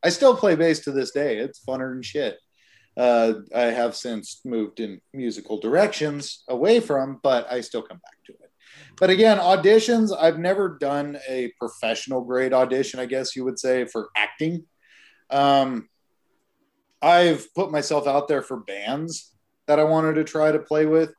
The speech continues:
but in all fairness, we never got a chance to actually get together so I could physically show them what I could do.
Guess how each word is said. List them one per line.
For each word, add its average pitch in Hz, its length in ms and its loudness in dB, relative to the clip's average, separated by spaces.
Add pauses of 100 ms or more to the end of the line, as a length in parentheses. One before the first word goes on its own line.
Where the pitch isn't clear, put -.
but 123 420 -2 (200)
in 139 120 -4
all 135 180 0
fairness, 131 500 -8
we 123 80 -10
never 120 200 -4
got 120 160 0
a 113 60 -2
chance 120 300 -10
to 113 120 -12
actually 120 360 -6
get 117 200 -10
together 113 340 -6
so 110 160 -6
I 107 60 -6
could 98 200 -14 (360)
physically 107 380 -8
show 98 220 -10
them 120 180 -8
what 117 140 -6
I 120 80 -4
could 107 180 -14
do. 120 300 -10